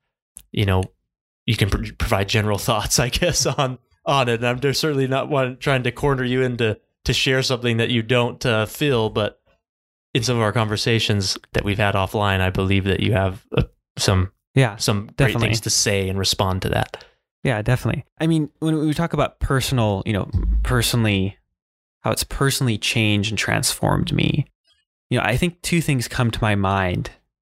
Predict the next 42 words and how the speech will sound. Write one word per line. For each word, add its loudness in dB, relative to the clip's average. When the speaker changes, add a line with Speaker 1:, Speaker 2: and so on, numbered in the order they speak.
Speaker 2:
um, 0
as 2
I 0
think 0
about 0
this. -4
I 2
think -2
one, 0
I 2
reflect -2
on, 0
you -4
know, 2
before -2
I 0
worked 0
here, 0
I 0
worked 0
at -2
the 2
David 0
O. 2
McKay 0
Center 0
for -2
Intercultural -2
Understanding. 0
And 0
we, 0
a-, -2
as 0
part 0
of 0
that, 2
as -2
being 0
a 0
field 0
director 0
there, 0